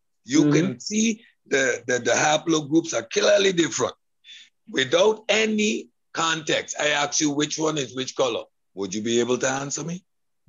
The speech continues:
Speaker 2: If I have something to compare it to.
Speaker 1: No. I say we take in genetics alone, put it on the table. You have two distinct,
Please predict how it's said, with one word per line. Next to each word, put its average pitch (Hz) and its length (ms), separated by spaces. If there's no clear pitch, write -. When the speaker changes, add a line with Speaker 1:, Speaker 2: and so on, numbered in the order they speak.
Speaker 2:
If 240 160
I 240 160
have 240 80
something 247 160
to 220 80
compare 233 500
it 220 140
to. 208 220
Speaker 1:
No. 135 540
I 127 120
say 151 260
we 143 160
take 151 300
in 156 160
genetics 135 580
alone, 113 440
put 139 160
it 139 120
on 131 120
the 110 100
table. 98 380
You 95 180
have 107 200
two 151 160
distinct, 127 520